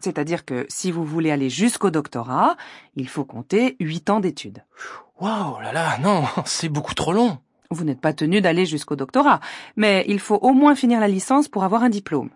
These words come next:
Speaker 2: Et, euh, je pourrais trouver rapidement du travail avec ça ?
Speaker 1: Rien n'est moins sûr. La licence n'est pas une formation professionnelle. Si vous voulez une formation plus pratique, plus qualifiante, choisissez une filière courte en I U T pour préparer un D U T,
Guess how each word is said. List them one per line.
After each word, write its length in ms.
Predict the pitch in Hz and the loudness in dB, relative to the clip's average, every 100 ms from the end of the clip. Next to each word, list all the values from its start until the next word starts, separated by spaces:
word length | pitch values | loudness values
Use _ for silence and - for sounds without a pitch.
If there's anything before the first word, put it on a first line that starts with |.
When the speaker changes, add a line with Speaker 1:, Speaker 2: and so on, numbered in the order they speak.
| _ - | _ -10
Speaker 2:
Et, 260 | 135 139 | -6 -6
euh, 200 | 131 135 | -6 -6
je 140 | 127 - | -8 -8
pourrais 260 | 151 151 | -4 -4
trouver 240 | 151 160 156 | -4 -2 -2
rapidement 340 | 156 165 165 | -2 0 -2
du 120 | 151 | -2
travail 340 | - 170 269 233 | -2 0 2 2
avec 180 | 208 | -2
ça ? 240 | - 277 - - - - - _ | -2 -4 -4 -16 -18 -18 -20 _
Speaker 1:
Rien 240 | 180 208 | -4 2
n'est 120 | 240 240 | 4 6
moins 160 | 226 | 4
sûr. 440 | 233 - 143 143 - - - _ _ | 2 -2 -2 -4 -10 -20 -20 _ _
La 240 | - 196 | -2 2
licence 400 | 208 202 285 254 | 2 2 2 2
n'est 80 | 202 | 0
pas 180 | 196 233 | 0 0
une 100 | 202 | 0
formation 440 | 196 208 196 - 220 | 0 0 0 -2 -4
professionnelle. 760 | 202 202 196 190 202 185 147 - _ _ _ _ _ _ | -2 -4 -4 -4 -2 -2 -4 -8 _ _ _ _ _ _
Si 180 | - - | -2 2
vous 120 | 320 | 4
voulez 220 | 269 262 233 | 6 6 4
une 140 | 196 | 2
formation 360 | 202 180 - 175 | 2 0 -2 -4
plus 140 | 175 | -6
pratique, 560 | - 175 - 359 - - | -6 -6 0 -2 -2 -12
plus 400 | - 165 151 139 | -8 -4 -2 -2
qualifiante, 800 | 143 160 165 - 254 311 311 - - | -4 -4 -4 0 2 4 0 -8 -8
choisissez 540 | 185 - 180 175 - 247 | -6 -2 -2 -4 -2 0
une 160 | 208 | 0
filière 380 | 165 175 160 - | -2 -6 -6 -2
courte 320 | 320 - - | -2 -4 -4
en 300 | 165 151 147 | -2 0 0
I 140 | 160 214 | 0 -2
U 80 | |
T 260 | - 294 294 _ | 2 2 0 _
pour 120 | 175 | -8
préparer 340 | 208 190 185 | -4 -2 -2
un 80 | 160 | -2
D 120 | 165 | 0
U 100 | 233 | -2
T, 240 | 269 226 | 0 -4